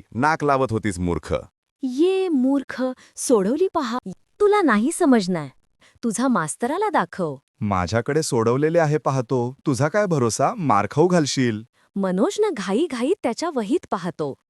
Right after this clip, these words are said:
Speaker 1: "पहिली दोन तीन ओळ पाहतो, बरोबर असतात, मग तर दहा दार खालपर्यंत चेक करतो."
Speaker 2: "पहिली दोन तीन ओळ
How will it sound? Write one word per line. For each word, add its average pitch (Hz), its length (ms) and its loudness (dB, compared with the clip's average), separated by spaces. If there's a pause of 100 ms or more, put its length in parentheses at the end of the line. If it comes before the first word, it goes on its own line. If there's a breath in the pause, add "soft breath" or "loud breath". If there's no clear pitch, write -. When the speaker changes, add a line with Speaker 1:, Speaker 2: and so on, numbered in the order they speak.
Speaker 1:
"पहिली 110 300 2
दोन 101 260 2
तीन 147 180 0
ओळ 143 140 4
पाहतो, 92 440 -2 (100)
बरोबर 123 400 4
असतात, 104 300 0 (120)
मग 98 360 -2
तर 101 240 2 (240)
दहा 110 280 0
दार 160 200 2
खालपर्यंत 156 520 0
चेक 170 280 -2
करतो." 143 300 2 (340)
Speaker 2:
"पहिली 233 340 0
दोन 247 280 0
तीन 302 140 2
ओळ 247 140 2